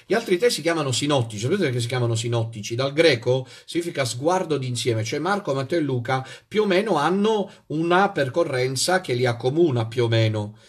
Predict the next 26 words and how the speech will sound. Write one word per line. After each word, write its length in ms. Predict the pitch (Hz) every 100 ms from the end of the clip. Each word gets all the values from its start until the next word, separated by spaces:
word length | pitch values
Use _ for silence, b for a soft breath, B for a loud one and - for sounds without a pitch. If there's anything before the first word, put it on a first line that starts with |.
| B
Invece 320 | 160 262 277
Giovanni 340 | 151 151 185 214
è 60 |
per 160 | 170 123
conto 320 | 123 127 131
suo, 320 | 120 131 117
potremmo 440 | 110 113 117 113 110
dire. 540 | 110 110 107 101 - B B B B
Per 160 | 180 208
lui, 480 | 277 302 151 185 -
attenti 360 | 131 214 202 160
bene 220 | 156 127
qui, 200 | 135 113
per 160 | 147
Giovanni 400 | 151 180 185 143
è 20 | 175
importante 520 | 202 202 - 269 202
il 60 |
rapporto 500 | 170 165 202 - 135
tra 340 | 117 202 147 113 B
l'avvenimento 760 | - 147 151 170 185 262 - 160
storico 720 | - - 233 170 117 117 127
di 140 | 120
Gesù 340 | 113 123 127 208
di 120 | 131
Nazareth 800 | 120 131 127 160 196 214 - 233